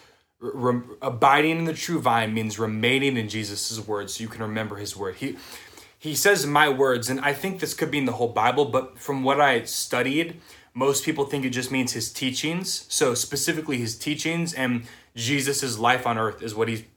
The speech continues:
talking about, I think, in this moment. Could be wrong, could be the whole Bible. Either way, w-, we have somewhere to start. But to abide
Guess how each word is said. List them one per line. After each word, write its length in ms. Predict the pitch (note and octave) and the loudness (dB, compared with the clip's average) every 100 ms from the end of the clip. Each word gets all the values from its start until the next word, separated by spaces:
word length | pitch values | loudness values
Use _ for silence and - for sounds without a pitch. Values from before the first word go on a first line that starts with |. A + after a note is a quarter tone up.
| _ | _
talking 380 | - C#3 C#3+ A#2 | 0 0 2 0
about, 200 | A2 A2 | 2 2
I 120 | G#2 | 0
think, 320 | - A#2 A#2+ | -4 -6 -2
in 60 | D3 | -2
this 140 | D3+ | -2
moment. 320 | E3 E3 - | 0 -2 -4
Could 120 | D3+ | -4
be 60 | C3+ | 0
wrong, 200 | B2+ A#2+ | 0 0
could 140 | C3 | -4
be 60 | B2 | -4
the 100 | A#2 | -4
whole 100 | A#2 | -2
Bible. 340 | A2 G2+ G2 - | 0 0 -2 -6
Either 240 | F3 E3 | 0 2
way, 300 | C#3 B2+ A#2 - _ _ _ _ - | 4 2 -2 -10 _ _ _ _ -18
w-, 160 | - - | -16 -10
we 120 | B2+ | -2
have 200 | B2 A#2+ | 2 2
somewhere 300 | - B2+ A#2 | 2 2 2
to 40 | |
start. 380 | G#2 - G#2+ F2+ - - - | -2 -2 -4 -4 -16 -20 -6
But 160 | C3 B2+ | -6 -2
to 240 | F3+ F3 | 2 2
abide 580 | C#3+ A#2+ E3 C3 G#2 A#2+ | 2 6 8 8 4 -4